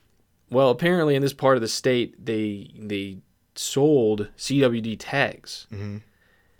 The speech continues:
Speaker 2: Uh, they D map tags, they call them,
Speaker 1: So,
Speaker 2: right?
Speaker 1: so in, almost in the same breath of this guy pleading that they can do something, the guy next to him said, c-, because I'm sh-, I think that the response was, "Well, we had the, the, the tags, blah,
Speaker 2: The
Speaker 1: blah, blah."
Speaker 2: D map tags, yeah.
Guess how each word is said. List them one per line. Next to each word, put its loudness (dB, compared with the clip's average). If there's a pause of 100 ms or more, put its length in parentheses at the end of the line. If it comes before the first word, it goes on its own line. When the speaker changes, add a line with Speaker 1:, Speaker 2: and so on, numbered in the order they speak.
(320)
Speaker 2:
Uh, -14
they -8
D -6
map -10
tags, -16
they -18
call -14
them, -12
Speaker 1:
So, 2
Speaker 2:
right? 0 (140)
Speaker 1:
so 0
in, 2 (260)
almost 2
in -6
the -16
same -4
breath -6 (380)
of -8
this 0
guy 2
pleading -2 (320)
that -2
they 0
can -4
do -2
something, -6
the -4
guy 0
next -4
to -4
him -6 (100)
said, -4 (200)
c-, -12
because -6
I'm -4
sh-, -14
I -4
think -4
that 0
the 0
response -4
was, 0
"Well, 0
we -4
had -4
the, 0
the, -2
the -6
tags, -6
blah, -4
Speaker 2:
The 0
Speaker 1:
blah, -2
blah." -2
Speaker 2:
D -6
map -8
tags, -10
yeah. -10